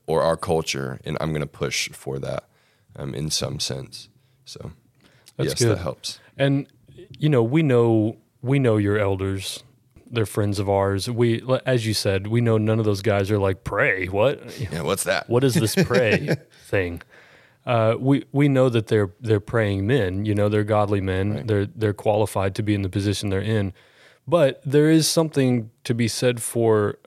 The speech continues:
Speaker 2: all the responsibilities of shepherding the flock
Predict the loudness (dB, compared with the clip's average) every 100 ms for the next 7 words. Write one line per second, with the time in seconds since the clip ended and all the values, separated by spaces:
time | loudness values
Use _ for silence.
0 | _ _ 2 4 2 0 -2 -2 -2 -2
1 | 0 2 2 0 -4 -6 -6 -8 _ _
2 | _ -4 0 2 0 -8 -18 _ -6 -2
3 | 0 0 0 0 -2 -2 0 0 -2 -12